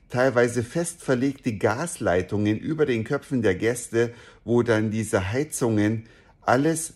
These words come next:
vollbollern mit Wärme oder auch Heizpilze, die neben die Tische gestellt werden. Unser Tisch mit vier Personen hatte zwei Heizpilze,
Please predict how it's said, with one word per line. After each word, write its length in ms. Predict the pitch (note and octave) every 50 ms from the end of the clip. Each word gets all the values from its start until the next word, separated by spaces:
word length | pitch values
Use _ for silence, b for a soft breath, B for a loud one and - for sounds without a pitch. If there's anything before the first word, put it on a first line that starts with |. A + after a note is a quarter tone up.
| _ _ _
vollbollern 1160 | - - - C3 B2+ C#3 D3+ B2+ E2+ F#2 E2+ D#2+ D#2 - G2+ F#2 F#2 F#2+ F#2+ G2+ A2+ A2+ - - -
mit 400 | G#2 G#2+ A#2+ D3 D#3 D#3 - F2+
Wärme 520 | G#2+ G#2+ A#2+ B2+ A#2+ G2 F#2+ G#2 A#2 A#2 B B B B B -
oder 300 | - D3 D3 D3 A#2+ F#2
auch 240 | B2 B2 - - A2
Heizpilze, 960 | B2 C#3+ D#3 - - - - - A#2 G#2+ G#2+ G#2 - - - A#2 C3 C3+ C3+ B B B B B B
die 100 | A2+ A2
neben 320 | G#2+ A#2 C3 D3 D3 F3 D#3+
die 160 | C#3+ C3+ -
Tische 260 | - D3 C#3 - C#3
gestellt 480 | B2 A#2+ G#2+ - - A2+ A2 A2 A2 -
werden. 300 | A2 A2 G#2+ G#2 A2 A#2+
Unser 380 | - D#3 F3+ F#3+ G#3 F#3+ F3+
Tisch 420 | - F#3 F#3+ F#3 - - - _ _ _ _ -
mit 200 | G#2+ A2+ A2 -
vier 200 | - G#2+ F#2 -
Personen 580 | - E2 E2 D#2 G2+ A#2 B2+ C#3 C#3+ C#3 C3 B B B B B B B B
hatte 340 | A2+ A#2 A2+ - G#2+ F2+
zwei 520 | - - - - - A2 G2+ A#2+ D3+ F3 E3+
Heizpilze, 1000 | A#2+ G2 D2+ D#2 D#2+ D#2 - - - - F2 E2 E2+ E2 - - C#3 D#3 C3+